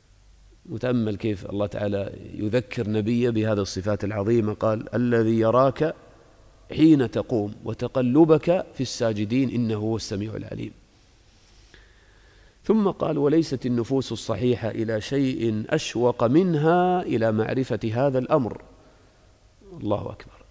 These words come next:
شوف، حتى كان النبي صلى الله عليه وسلم يدعو يقول: "أسألك لذة النظر إلى وجهك والشوق إلى لقائك".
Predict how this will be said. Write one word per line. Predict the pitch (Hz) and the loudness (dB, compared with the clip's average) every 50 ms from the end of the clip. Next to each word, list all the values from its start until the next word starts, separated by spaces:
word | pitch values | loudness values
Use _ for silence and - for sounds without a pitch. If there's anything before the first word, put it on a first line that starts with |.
| - | -18
شوف، | - 117 113 104 113 - | -16 -16 -16 -16 -18 -20
حتى | - - - - 113 110 | -20 -20 -10 -6 -6 -4
كان | - 131 123 120 | 0 2 2 2
النبي | 120 113 113 113 107 117 | 2 2 0 -2 -2 -4
صلى | 104 117 110 - 123 113 | -4 -4 -4 -4 -2 -2
الله | 113 | -2
عليه | 113 110 107 - | -2 -4 -6 -10
وسلم | - - - | -12 -12 -8
يدعو | 90 123 123 110 107 110 117 120 | -6 -6 -4 -4 -6 -6 -6 -6
يقول: | 117 117 113 - 120 131 131 - - - | -6 -6 -6 -6 -6 -6 -4 -6 -8 -8
"أسألك | - - - 127 143 131 - 143 | -10 -8 -6 -4 -4 -4 -2 2
لذة | 143 170 160 147 131 127 147 139 - | 2 2 2 2 0 -2 -2 -2 -2
النظر | 135 135 135 143 139 147 147 139 | -2 -2 0 0 0 0 -2 -2
إلى | 147 143 139 | -2 -2 -2
وجهك | 139 143 143 135 110 110 117 113 - - - - _ _ _ _ - _ _ - | 0 0 -2 -2 -4 -8 -10 -12 -14 -18 -20 -20 _ _ _ _ -20 _ _ -8
والشوق | - - - - 113 - - - | -8 -4 -2 0 -2 -2 -2 -6
إلى | - 107 107 110 | -8 -6 -6 -4
لقائك". | 104 95 95 - - - - - 104 - - - - | -4 -6 -6 -4 -4 -6 -6 -6 -12 -18 -18 -20 -20